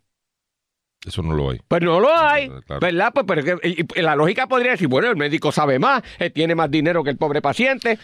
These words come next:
Speaker 1: Eso, pero,
Speaker 2: Que,
Speaker 1: Carlos.
Speaker 2: pero, pero, pero, a, a lo que voy, esa presunción que le damos por buena, hay toda la razón desde el punto de vista de política pública para poder cambiarla.
Speaker 1: Pues quítala.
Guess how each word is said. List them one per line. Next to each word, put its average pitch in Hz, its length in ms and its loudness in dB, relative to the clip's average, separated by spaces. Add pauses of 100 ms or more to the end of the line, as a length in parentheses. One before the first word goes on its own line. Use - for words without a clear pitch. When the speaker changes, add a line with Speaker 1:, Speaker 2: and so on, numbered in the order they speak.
Speaker 1:
Eso, 131 200 -2
pero, 120 140 2
Speaker 2:
Que, - 40 0
Speaker 1:
Carlos. 135 260 0
Speaker 2:
pero, 220 160 0
pero, 208 220 -2
pero, 220 240 0
a, 208 480 -2
a 185 40 0
lo 190 60 -2
que 185 120 -2
voy, 208 320 2
esa 277 320 -2
presunción 262 880 2
que 160 180 0
le 156 80 2
damos 175 320 0
por 220 180 0
buena, 220 420 2 (880)
hay 240 360 0 (160)
toda 294 340 4
la 269 140 2
razón 254 560 0 (340)
desde 185 220 0
el 180 80 -4
punto 262 260 0
de 262 40 4
vista 262 200 0
de 269 80 2
política 247 480 0
pública 240 380 0
para 185 240 0
poder 185 280 2
cambiarla. 170 640 0
Speaker 1:
Pues 127 100 0
quítala. 131 380 -2